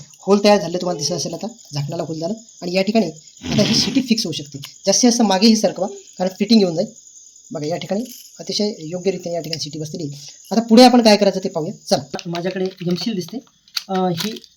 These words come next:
अशा दोन याच्यामध्ये ट्यूब येतात. आता हे नवीन आहे, परंतु माझ्याकडे उरलेला, उरलेला सेट आहे, तो मी या ठिकाणी वापरणार आहे. आणि हे दोन्ही एकदा मिक्स करून घ्यायचे. हे दोन्ही या ठिकाणी मिक्स केल्यानंतर एकजीव होतात आणि याची फिटिंग चांगली होते. म्हणजे ही शिटी पुन्हा, अ, नळाला पाणी आल्यानंतरही ती फेकली जात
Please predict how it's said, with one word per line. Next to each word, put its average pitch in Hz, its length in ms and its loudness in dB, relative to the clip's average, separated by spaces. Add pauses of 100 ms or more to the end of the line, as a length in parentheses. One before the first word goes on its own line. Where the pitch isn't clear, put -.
(240)
अशा 196 180 -4
दोन 190 160 -4
याच्यामध्ये 185 340 -4
ट्यूब 185 200 -6
येतात. 165 160 -8 (360)
आता 175 120 -6
हे 180 120 0
नवीन 214 240 2
आहे, 208 140 -2
परंतु 196 220 -8
माझ्याकडे 190 320 -4
उरलेला, 185 360 -2 (160)
उरलेला 165 340 -6
सेट 160 200 -12
आहे, - 440 -16
तो 196 60 0
मी 196 100 0
या 190 60 -2
ठिकाणी 185 220 -4
वापरणार 175 320 -4
आहे. 196 180 -6 (560)
आणि 196 200 -2 (260)
हे 196 80 0
दोन्ही 214 240 2
एकदा 214 160 2
मिक्स 208 200 -2
करून 202 180 0
घ्यायचे. 151 240 -6 (1300)
हे 175 100 -8
दोन्ही 180 180 2
या 196 60 0
ठिकाणी 180 220 -2
मिक्स 170 140 -6
केल्यानंतर 185 260 -2
एकजीव 175 260 0
होतात 175 180 -4 (240)
आणि 180 100 -4
याची 185 160 -2
फिटिंग 185 200 -4
चांगली 156 220 -8
होते. 147 120 -14
म्हणजे 165 180 -4
ही 190 140 -2
शिटी 196 160 -4 (520)
पुन्हा, 208 180 4 (120)
अ, 185 240 -2 (800)
नळाला 196 280 0
पाणी 202 220 0
आल्यानंतरही 202 400 0
ती - 40 -8
फेकली 165 240 -6
जात 156 120 -4